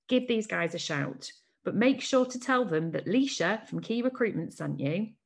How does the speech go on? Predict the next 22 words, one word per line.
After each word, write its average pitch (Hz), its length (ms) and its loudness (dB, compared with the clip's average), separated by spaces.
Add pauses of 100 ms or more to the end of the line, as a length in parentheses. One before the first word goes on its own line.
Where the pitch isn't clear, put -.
(500)
and 156 140 -4
just - 240 -4
quote 202 320 0
the - 60 -20
podcast, - 800 -4 (280)
the - 80 -8
Recruiters 147 600 -2
Recruitment 170 440 0
Podcast, - 680 -8 (540)
and 160 180 -2
they'll 190 160 0
give 254 320 2
you 165 260 -2
a 165 160 -8
cheeky 427 400 0
discount 349 560 -2
as 160 120 -4
well. 208 360 0 (360)
Not 202 200 0
bad, 277 200 2
eh? 233 200 4 (600)
Now, 143 420 -2